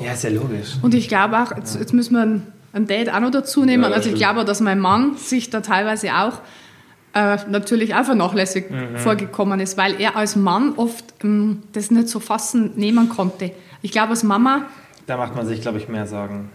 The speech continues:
Speaker 2: machst du mehr Sorgen und er hat das alles oft nicht so verstanden oder verstehen können.
Speaker 3: Und er konnte es nicht so wirklich zeigen, weil,
Speaker 2: Genau.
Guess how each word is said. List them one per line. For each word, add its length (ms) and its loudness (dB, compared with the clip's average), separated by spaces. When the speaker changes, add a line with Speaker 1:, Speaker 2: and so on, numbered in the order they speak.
Speaker 2:
machst 500 -4
du 40 2
mehr 240 2
Sorgen 500 2
und 260 2
er 180 0
hat 180 -2
das 160 -2
alles 320 0
oft 240 -6
nicht 180 2
so 200 0
verstanden 680 0
oder 140 2
verstehen 520 0
können. 320 2
Speaker 3:
Und 160 -2
er 120 4
konnte 220 0
es 140 0
nicht 160 2
so 120 -2
wirklich 360 -2
zeigen, 420 0
weil, 200 4
Speaker 2:
Genau. 280 2